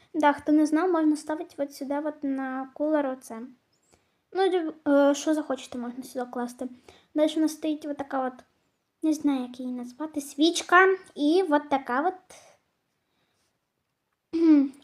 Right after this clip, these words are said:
огорожа. В одному із слідуючих відео ви знаєте, для кого вона буде. Угу. Да. Далі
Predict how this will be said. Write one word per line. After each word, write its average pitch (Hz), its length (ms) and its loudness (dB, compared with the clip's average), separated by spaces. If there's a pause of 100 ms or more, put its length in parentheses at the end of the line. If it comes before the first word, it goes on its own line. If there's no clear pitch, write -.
(100)
огорожа. 294 1040 4 (720)
В 277 80 -6
одному 294 460 6
із 285 200 -2
слідуючих 285 600 0
відео 294 400 4
ви 330 120 2
знаєте, 247 440 -4
для 359 200 2
кого 269 360 2
вона 285 220 0
буде. 208 360 -6 (1000)
Угу. 247 540 -6 (1000)
Да. 254 140 -4 (1300)
Далі 359 200 4